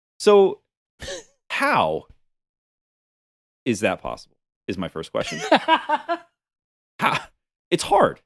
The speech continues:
Speaker 1: It's hard to do that. It's hard, it's hard to intentionally maintain a blind spot when you are,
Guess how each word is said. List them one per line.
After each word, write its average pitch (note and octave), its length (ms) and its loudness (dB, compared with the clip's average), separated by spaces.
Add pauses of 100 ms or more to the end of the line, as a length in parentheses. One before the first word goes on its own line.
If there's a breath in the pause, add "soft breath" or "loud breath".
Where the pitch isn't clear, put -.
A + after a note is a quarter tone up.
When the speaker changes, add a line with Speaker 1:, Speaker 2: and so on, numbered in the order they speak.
(100)
Speaker 1:
It's - 140 -8
hard G#3 240 4
to F3 60 -6
do D3+ 180 -2
that. - 200 -2 (160)
It's - 120 -10
hard, F#3+ 280 2 (400)
it's - 140 -6
hard E3+ 320 2
to D3+ 300 0 (420)
intentionally F3 800 0
maintain A#2 500 0
a G#2 60 -2
blind E2+ 400 -6
spot - 400 -2 (520)
when A2 180 -2
you A2 260 0
are, F2+ 460 2